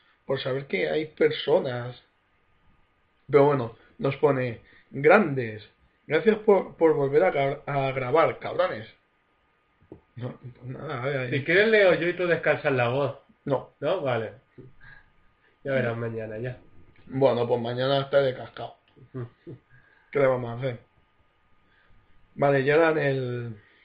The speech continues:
Speaker 1: Bueno, a ver, lo que iba a decir, gracias por volver a grabar. Es que intentamos grabar cada vez que podemos.
Speaker 2: Mm.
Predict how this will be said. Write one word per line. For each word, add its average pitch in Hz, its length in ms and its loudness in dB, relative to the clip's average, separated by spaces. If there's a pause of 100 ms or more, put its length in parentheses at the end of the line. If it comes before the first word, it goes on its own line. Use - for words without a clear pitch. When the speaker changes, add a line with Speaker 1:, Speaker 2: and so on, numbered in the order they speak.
(240)
Speaker 1:
Bueno, 143 260 2
a 135 60 4
ver, 139 100 6
lo 131 100 2
que 123 60 -4
iba 135 120 4
a - 20 4
decir, 135 340 0 (260)
gracias 139 280 -2
por 147 160 4
volver 139 240 2
a 135 40 -4
grabar. 135 300 -2 (480)
Es 127 100 -4
que 160 120 -4
intentamos 139 440 -2
grabar 135 240 -6
cada 135 140 -2
vez 127 140 -6
que 156 100 0
podemos. 120 500 -6
Speaker 2:
Mm. 135 220 -8